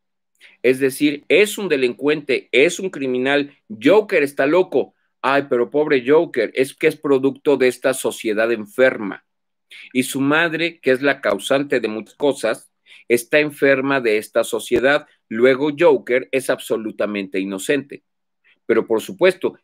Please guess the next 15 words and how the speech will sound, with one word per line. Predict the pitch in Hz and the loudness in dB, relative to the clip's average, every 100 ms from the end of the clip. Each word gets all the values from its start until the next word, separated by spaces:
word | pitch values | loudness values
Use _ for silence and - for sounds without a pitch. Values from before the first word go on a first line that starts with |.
| - | 0
que | 123 | 2
esto, | 123 - 143 135 - - | 2 2 2 2 -2 -2
esta | 131 143 143 - | 0 0 -2 0
película | 143 143 139 120 117 - _ 101 | 0 0 0 0 0 -2 _ -8
va | 98 98 | -4 -2
a | - | -2
triunfar | 135 143 139 - 196 117 98 _ _ | -2 -2 -2 0 0 0 -4 _ _
en | 104 104 107 | -4 -2 -2
una | 123 135 | -4 -4
sociedad | - 135 - 147 143 139 | -4 -6 -2 0 2 0
donde | 135 123 107 | 0 -4 -6
de | 104 | -8
repente | 98 110 123 - 123 - | -8 -6 -4 -2 -2 0
un | 139 143 151 | 0 0 0
niño | 160 131 113 123 | -2 -2 -2 -4